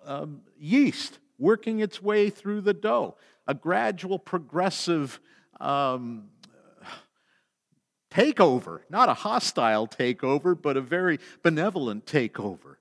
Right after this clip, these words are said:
Ultimately, the kingdom of this world will become the kingdom of our Lord and of his Christ. It's like yeast working through the dough, and yet, uh, we understand that the fullness of the kingdom, the,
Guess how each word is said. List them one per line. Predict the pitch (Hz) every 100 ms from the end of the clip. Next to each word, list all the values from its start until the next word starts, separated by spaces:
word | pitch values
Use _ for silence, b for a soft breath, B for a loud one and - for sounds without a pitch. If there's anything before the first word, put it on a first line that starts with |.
| b b b
Ultimately, | 156 170 165 156 151 147
the | 139
kingdom | - - 180 175 165 156 151 -
of | 127
this | 151 -
world | 139 160 147 117
will | 110 117
become | 120 - 147 117
the |
kingdom | 110 - 143 123 98 - b b b
of | 110
our | 117 107
Lord | 120 139 143
and | 113
of | 117 123
his | 131 120
Christ. | - - 165 110 82 - - _ 98
It's | - -
like | 104 -
yeast | 104 143 110 - -
working | 110 120 117 117
through | - 131 131
the | 123
dough, | 110 160 170 110
and | 131 143 123
yet, | 170 - b b b b _ _
uh, | 113 120 113
we | 117 135
understand | 151 151 113 - - 165 160
that | 110 -
the | 135
fullness | - - 233 226 143 -
of | 127 95
the | 113
kingdom, | - 147 110 85 87 98
the, | 123 117